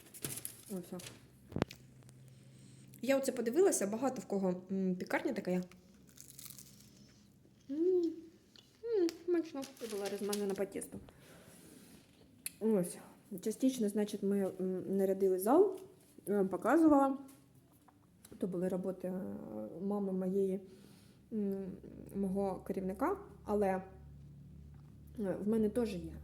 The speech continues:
роботи. І я думала, що вони в неї,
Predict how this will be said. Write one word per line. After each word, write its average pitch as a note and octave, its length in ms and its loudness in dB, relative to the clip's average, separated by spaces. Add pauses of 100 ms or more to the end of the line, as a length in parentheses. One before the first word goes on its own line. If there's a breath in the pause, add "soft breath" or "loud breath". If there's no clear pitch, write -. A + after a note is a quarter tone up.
роботи. F3+ 500 -6 (480 loud breath)
І F3+ 100 10
я G#3+ 220 12
думала, G#3 380 10
що G#3 160 2
вони G#3 440 8
в G3 180 2
неї, G3+ 360 6